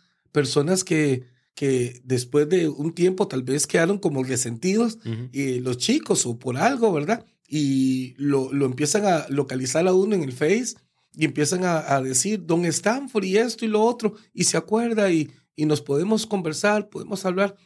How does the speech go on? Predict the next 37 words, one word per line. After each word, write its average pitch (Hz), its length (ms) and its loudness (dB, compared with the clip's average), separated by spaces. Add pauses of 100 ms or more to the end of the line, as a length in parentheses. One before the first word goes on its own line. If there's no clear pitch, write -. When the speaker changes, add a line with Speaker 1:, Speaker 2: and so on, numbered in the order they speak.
(160)
Speaker 1:
"Estoy 165 220 0
yendo 185 200 2
a 185 40 4
alguna 185 200 2
iglesia, 175 500 -2
gracias 156 720 0
Speaker 2:
Ujú. 113 320 -4 (120)
Speaker 1:
por, 131 340 2
porque 127 640 -2 (400)
existió 143 480 0
en 165 80 2
algún 180 240 4
momento 175 420 2
glorioso 147 480 -4
día", 151 280 -4
Speaker 2:
Ujú. 110 360 -2
Speaker 1:
¿verdad? 127 480 0
Bueno, 165 240 0
me 127 140 -2
dicen 160 240 0
gracias 180 320 2
a 139 80 -2
mí, 185 140 2
pero 135 220 -4
en 123 80 0
verdad 127 240 0
es 151 120 -2
un, 180 140 -4
fue 151 200 -4
un 170 120 0
equipo, 170 440 -4
es 120 120 0
Speaker 2:
Sí. 190 80 -2
Speaker 1:
un 175 60 4
equipo 151 420 -2
de 117 80 -4
trabajo. 117 420 -10